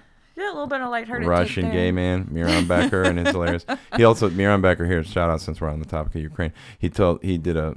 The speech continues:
Speaker 2: homework problem. So in differential equations, one of the things you would do would be like, um, I guess, fir-, yeah, first order ordinary, like the simplest form of differential equation you've got, heat equation. Like heat dissipates out of some
Speaker 1: Mm-hmm.
Speaker 2: thing. You set down the thing that's got
Speaker 1: Mm-hmm.
Speaker 2: some temperature,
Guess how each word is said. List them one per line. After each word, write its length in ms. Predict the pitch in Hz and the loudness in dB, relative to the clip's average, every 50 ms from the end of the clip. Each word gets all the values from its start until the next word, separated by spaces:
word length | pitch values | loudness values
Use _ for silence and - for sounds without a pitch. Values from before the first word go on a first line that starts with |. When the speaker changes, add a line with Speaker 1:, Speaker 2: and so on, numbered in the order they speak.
| - | -8
Speaker 2:
homework 340 | - 87 90 85 85 80 78 | -4 -2 -2 0 0 -2 -2
problem. 200 | - 87 80 78 | -2 -2 -2 -2
So 100 | 90 87 | -2 -2
in 80 | 87 85 | 0 0
differential 340 | 95 92 98 92 87 87 82 | 0 0 -2 -4 -4 -6 -8
equations, 480 | 80 - 82 85 85 85 90 82 82 | -6 -2 -2 -2 -2 -2 -4 -4 -4
one 100 | 85 80 | -4 -4
of 60 | 80 | -4
the 60 | 78 - | -2 -2
things 180 | 87 82 78 | -4 -4 -2
you 80 | 87 82 | -4 -6
would 80 | 80 | -6
do 160 | 76 - 80 80 | -6 -6 -6 -6
would 120 | 78 76 | -6 -6
be 100 | 73 76 | -6 -6
like, 280 | 73 73 71 76 73 - | -6 -6 -8 -8 -10 -10
um, 420 | 73 69 69 69 71 73 69 - - - | -10 -8 -8 -8 -10 -10 -12 -14 -14 -12
I 40 | 76 | -8
guess, 300 | 73 76 73 - - - _ _ _ _ _ _ - - _ _ _ _ _ _ - | -8 -8 -8 -10 -14 -20 _ _ _ _ _ _ -20 -20 _ _ _ _ _ _ -20
fir-, 520 | - - - - - - 80 78 76 - - 52 | -20 -20 -20 -12 -6 -4 -2 -2 -2 -4 -6 -8
yeah, 220 | 67 76 71 69 67 - | -6 -6 -6 -6 -8 -12
first 480 | - - - - 80 78 80 80 - - | -16 -20 -6 -2 0 0 0 0 -2 -4
order 220 | 80 78 78 76 | -2 -2 -2 0
ordinary, 560 | 76 76 76 78 76 76 76 73 73 73 71 - - | 0 0 -2 -2 -2 -2 -2 -2 -4 -4 -6 -8 -10
like 120 | - 76 | -8 -8
the 60 | 80 | -8
simplest 380 | 80 87 110 113 95 95 82 - | -4 0 0 2 2 0 -2 -2
form 140 | - 85 80 | -2 -2 -2
of 80 | 76 | -2
differential 360 | 78 78 82 92 78 76 82 80 | -2 -4 -4 -6 -8 -8 -10 -10
equation 320 | - - 76 78 76 76 | -8 -8 -8 -8 -8 -8
you've 100 | 71 67 | -10 -10
got, 220 | - 71 58 55 - | -10 -10 -12 -10 -8
heat 180 | 85 87 76 | -8 -6 -6
equation. 420 | 62 62 - 71 62 62 - - - | -8 -8 -8 -8 -8 -8 -10 -12 -12
Like 200 | 69 - - - | -12 -12 -14 -10
heat 180 | - 82 78 69 | -8 -8 -8 -6
dissipates 460 | - 71 - - 71 - 76 71 69 | -8 -10 -10 -8 -6 -6 -6 -6 -6
out 140 | 80 78 73 | -8 -8 -8
of 80 | 73 - | -8 -6
some 140 | - 78 76 | -6 -6 -6
Speaker 1:
Mm-hmm. 80 | 214 202 | -6 -4
Speaker 2:
thing. 260 | 101 87 73 67 65 | -4 -4 -4 -4 -6
You 60 | 69 | -8
set 300 | - - 82 71 - _ | -8 -8 -8 -8 -8 _
down 180 | 82 80 78 76 | -8 -8 -6 -8
the 80 | - | -8
thing 220 | - - 92 85 82 | -6 -4 -2 -2 -2
that's 140 | 80 - | -2 -4
got 80 | - - | -4 -4
Speaker 1:
Mm-hmm. 60 | - - | -6 -6
Speaker 2:
some 100 | 80 76 | -6 -4
temperature, 520 | - 90 85 82 78 - 87 82 82 | -4 -4 -4 -4 -4 -4 -4 -4 -4